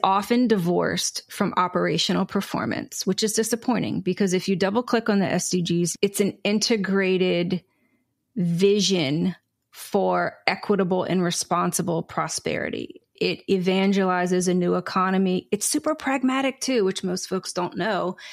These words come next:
And that if you double click, you're getting very pragmatic targets, indicators, and methodology supported by iso standards. And if anyone is listening to this and they work in supply chain,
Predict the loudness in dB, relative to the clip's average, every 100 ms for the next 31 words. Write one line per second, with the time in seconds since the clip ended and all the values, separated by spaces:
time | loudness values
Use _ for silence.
0 | -18 -20 -8 -2 0 2 0 -2 0 2
1 | 0 -2 -2 0 0 -4 -14 -4 -2 2
2 | 2 2 0 -4 _ -8 0 2 2 0
3 | 0 -2 2 0 0 0 -2 -4 -16 _
4 | _ _ _ -8 0 2 4 0 0 -2
5 | -2 -6 _ _ 0 2 2 2 2 2
6 | 2 0 -4 -2 2 2 2 0 0 0
7 | 0 0 0 0 -4 -2 0 0 0 -4
8 | -2 -4 -2 -2 -2 -4 -4 -4 -8 -10
9 | -2 -2 -2 -10 _ _ 2 4 2 0
10 | -4 -6 -8 -2 0 2 2 2 2 2
11 | 2 0 0 -2 0 2 4 4 2 2
12 | 0 0 -2 -2 0 0 0 -2